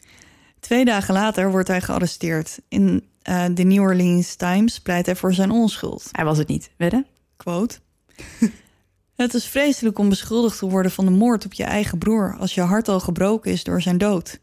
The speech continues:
Speaker 1: Helemaal nu ik op het punt sta naar de oorlog te vertrekken. Ik had zwaar gedronken. Ik was zo dronken dat ik een geluid uit de kamer naast me nooit had gehoord."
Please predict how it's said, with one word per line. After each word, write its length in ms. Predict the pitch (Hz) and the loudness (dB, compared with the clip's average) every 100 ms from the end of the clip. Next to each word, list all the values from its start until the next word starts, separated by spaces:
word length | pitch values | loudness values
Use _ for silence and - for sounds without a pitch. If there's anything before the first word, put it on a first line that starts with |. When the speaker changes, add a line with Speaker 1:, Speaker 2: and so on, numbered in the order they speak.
| _ _ _ _ _ - | _ _ _ _ _ -4
Speaker 1:
Helemaal 480 | 190 196 185 190 | 0 4 4 4
nu 180 | 240 233 | 6 6
ik 140 | 208 208 | 4 0
op 120 | 196 | -4
het 120 | 185 | -4
punt 260 | - 196 202 | 2 2 2
sta 380 | - 208 214 226 | 0 0 0 0
naar 180 | 190 190 | 0 2
de 100 | 202 | 2
oorlog 320 | 247 262 190 | 2 2 0
te 100 | 175 | -6
vertrekken. 640 | 165 165 185 180 185 190 _ _ _ _ _ - | -12 -12 -12 -10 -10 -10 _ _ _ _ _ -6
Ik 120 | 196 | -2
had 180 | 196 - | -2 -2
zwaar 300 | 220 233 208 | -2 0 0
gedronken. 640 | 190 190 208 190 180 190 - | 0 2 2 2 -2 -8 -10
Ik 140 | 196 - | -10 -2
was 220 | 180 - | -2 0
zo 220 | 180 208 | 0 4
dronken 480 | 220 214 214 214 220 | 4 4 2 2 2
dat 160 | 196 | 0
ik 160 | 185 180 | -2 -4
een 100 | 180 | -4
geluid 420 | - 180 175 190 | -2 0 0 -2
uit 80 | 196 | -4
de 80 | - | -6
kamer 340 | 175 170 180 | -4 -2 0
naast 320 | 175 165 180 | 0 -2 -2
me 60 | 180 | -2
nooit 260 | 170 160 165 | 0 0 -2
had 160 | 190 | -6
gehoord." 600 | - 226 254 233 - - | -2 0 2 0 -4 -14